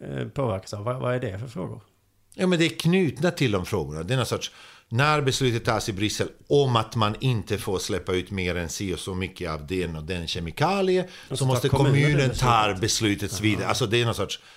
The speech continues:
Speaker 2: det är följdbeslut av det som har beslutats eller kopplat till det som är beslutat i Bryssel.
Speaker 1: Ja, okej, för jag tycker det låter lite dumt att meningen med kommunen var just att vi skulle förminska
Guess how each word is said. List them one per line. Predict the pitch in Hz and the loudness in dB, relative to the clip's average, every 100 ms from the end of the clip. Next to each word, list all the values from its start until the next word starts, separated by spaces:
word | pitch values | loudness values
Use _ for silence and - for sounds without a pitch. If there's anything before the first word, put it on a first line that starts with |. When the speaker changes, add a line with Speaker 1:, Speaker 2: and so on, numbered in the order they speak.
| - | -14
Speaker 2:
det | 113 | -6
är | 110 | -4
följdbeslut | - 156 131 110 117 - 160 160 139 | 2 2 2 0 -2 0 2 2 2
av | 120 | 0
det | 98 95 | 0 -2
som | 104 | -2
har | 92 | -4
beslutats | 82 - 90 80 82 - | -6 -8 -8 -8 -8 -6
eller | 85 | -8
kopplat | - 117 - 113 107 | -4 -6 -4 -6 -6
till | 92 | -8
det | 82 69 | -10 -12
som | 82 | -14
är | 76 | -14
beslutat | 69 82 80 85 | -14 -16 -16 -18
i | 85 | -16
Bryssel. | 82 - - _ | -16 -18 -20 _
Speaker 1:
Ja, | 123 113 117 | -6 -2 -2
okej, | 117 98 | -4 -4
för | 117 | -4
jag | |
tycker | 123 | -4
det | 123 | -2
låter | 113 | -2
lite | 113 | -2
dumt | 120 117 143 - | -2 -2 -2 -6
att | 113 | -6
meningen | 143 123 107 104 | -4 -2 -2 -4
med | 104 | -4
kommunen | 139 117 113 110 | -4 -2 -2 -2
var | 110 | -4
just | 120 - | -4 -6
att | 104 | -10
vi | 104 | -12
skulle | - 95 92 | -10 -8 -8
förminska | 95 101 85 82 - | -6 -6 -6 -10 -12